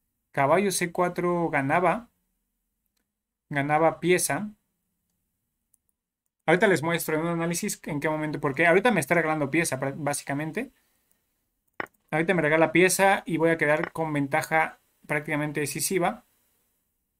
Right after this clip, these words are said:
Y bueno, aquí me voy a concentrar. Ya cometí un error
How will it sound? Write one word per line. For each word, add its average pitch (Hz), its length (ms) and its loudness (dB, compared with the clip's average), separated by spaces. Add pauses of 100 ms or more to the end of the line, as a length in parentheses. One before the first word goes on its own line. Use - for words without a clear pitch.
(420)
Y 190 500 2 (1800)
bueno, 151 260 2
aquí 165 200 -2
me 165 80 0
voy 160 100 2
a 156 40 0
concentrar. 160 840 0 (460)
Ya 165 200 -2
cometí 135 280 -2
un 160 100 -2
error 156 340 0